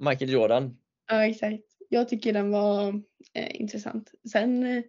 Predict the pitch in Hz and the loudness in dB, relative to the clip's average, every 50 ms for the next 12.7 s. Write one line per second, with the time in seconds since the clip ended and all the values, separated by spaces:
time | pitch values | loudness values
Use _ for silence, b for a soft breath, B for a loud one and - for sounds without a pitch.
0 | b b b b b b b b b b b b b _ - 214 - 226 220 226 | b b b b b b b b b b b b b _ -8 -2 0 0 2 2
1 | 220 214 220 - - 226 226 220 247 240 220 214 - _ _ 254 262 262 262 254 | 0 -2 -2 -2 -2 -2 0 0 0 -2 -2 -4 -8 _ _ 0 2 2 2 2
2 | 226 233 240 214 202 202 202 202 196 - 220 226 214 214 - 214 220 208 208 _ | 2 2 4 4 6 4 4 2 0 0 0 0 0 0 0 -2 -2 -2 -4 _
3 | - 208 196 196 196 196 190 - - - 202 - 214 208 214 208 202 196 196 190 | 0 0 0 2 -2 -2 -4 -4 -6 -8 -4 -2 0 0 2 0 0 -2 -4 -4
4 | 196 196 196 202 202 - - 202 202 202 214 202 196 208 226 233 226 - 233 214 | -4 -2 -2 -4 -4 -2 -6 -4 -4 0 -2 0 2 2 2 0 0 0 0 0
5 | 202 202 196 196 190 190 196 196 202 208 214 202 196 196 202 208 202 196 190 190 | 0 0 0 0 0 2 2 4 4 4 2 2 0 -2 0 0 2 2 2 0
6 | 214 226 220 208 - - 233 - - 208 208 208 202 196 202 185 185 - - 220 | -2 -4 -8 -6 -4 -4 -4 -2 -2 -4 -2 0 0 0 0 -2 -4 -4 -2 -2
7 | 214 214 220 233 - 247 220 220 208 - 233 190 196 196 b b b b b b | 0 0 -2 0 2 2 2 2 2 2 2 2 2 -2 b b b b b b
8 | b b _ _ - 196 202 196 190 185 185 196 196 - 214 202 202 202 - - | b b _ _ 0 0 2 4 2 0 0 -2 -2 0 0 0 0 -2 -2 -2
9 | 220 208 208 208 - 196 190 190 180 208 208 214 220 220 214 - _ 214 208 - | 0 0 0 -2 -2 0 2 2 2 2 0 -2 -2 -4 -6 -8 _ -8 -2 0
10 | 226 208 202 190 202 208 208 220 226 220 - - - 254 269 294 285 277 285 240 | 2 2 2 0 0 -2 -2 -2 -2 -4 -4 0 0 0 0 2 4 6 6 8
11 | 233 214 214 208 247 294 - 294 269 B B B B B B B B B B _ | 6 6 4 2 0 2 2 0 0 B B B B B B B B B B _
12 | _ _ - 220 214 214 214 208 202 202 202 202 196 190 | _ _ 0 2 4 4 4 4 2 0 0 0 0 0